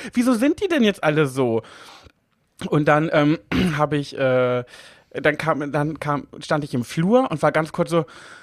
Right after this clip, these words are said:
<sighs> ich kann nicht mehr. Und dann kommt ein Gast, drückt mir sein leeres Weinglas in die Hand, sagt, „Einmal bitte auffüllen, ich muss auf Toilette“, und geht auf Toilette.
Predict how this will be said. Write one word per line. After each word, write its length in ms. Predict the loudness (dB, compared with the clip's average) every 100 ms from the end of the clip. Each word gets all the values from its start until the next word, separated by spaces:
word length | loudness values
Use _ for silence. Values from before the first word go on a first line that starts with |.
| -20 _ _ _ _ -10
<sighs> 520 | -6 -6 -6 -12 -18
ich 100 | -16
kann 180 | -12 -10
nicht 120 | -8
mehr. 220 | -10 -12 _ _ -20 -20 -8
Und 80 | -2
dann 200 | 0 0
kommt 220 | -2 -2
ein 140 | -2 0
Gast, 380 | -2 -4 -10 -10
drückt 340 | -8 -8 -4
mir 140 | -2
sein 180 | 0 0
leeres 400 | 0 -2 -6 -6
Weinglas 480 | -4 -4 -4 -8 -8
in 140 | -8
die 100 | -6
Hand, 200 | -4 -2
sagt, 260 | 0 0 -2 -18 -2
„Einmal 180 | 2 4
bitte 240 | 4 4 4
auffüllen, 400 | 2 4 2 2
ich 140 | -2
muss 100 | -2
auf 120 | -2
Toilette“, 500 | 0 2 2 2 0
und 200 | 0 -6
geht 140 | -4 -4
auf 80 |
Toilette. 560 | -4 -6 -6 -6 -6